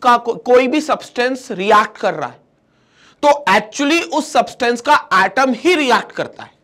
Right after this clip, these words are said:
ये मैं नहीं कह रहा, ये कई सदियों पहले डाल्टन साहब अपनी थ्योरी में बोलकर गए थे, जिसको बड़ी फेमस डाल्टन्स एटॉमिक थ्योरी में नाम दिया गया है कि in all chemical reaction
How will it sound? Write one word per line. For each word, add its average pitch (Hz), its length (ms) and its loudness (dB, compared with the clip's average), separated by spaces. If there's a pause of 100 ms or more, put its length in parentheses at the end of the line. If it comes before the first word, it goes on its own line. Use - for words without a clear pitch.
(1120)
ये 269 120 2
मैं 285 160 4
नहीं 330 160 0
कह 285 100 2
रहा, 202 120 2
ये 208 140 0
कई 254 220 0
सदियों 254 300 0
पहले 254 220 0
डाल्टन 226 360 0
साहब 233 180 0
अपनी 233 220 -4
थ्योरी 208 280 -4
में 220 140 -6
बोलकर 190 300 -2
गए 190 160 -2
थे, 180 140 -16 (720)
जिसको 196 260 0
बड़ी 208 260 2
फेमस 226 440 0 (100)
डाल्टन्स 254 540 2
एटॉमिक 226 480 -2
थ्योरी 196 240 -2
में 220 120 -4
नाम 190 220 -4
दिया 185 200 0
गया 180 200 0
है 226 300 2
कि 277 420 -4
in 277 60 -2 (180)
all 294 400 6
chemical 247 400 2
reaction 208 580 0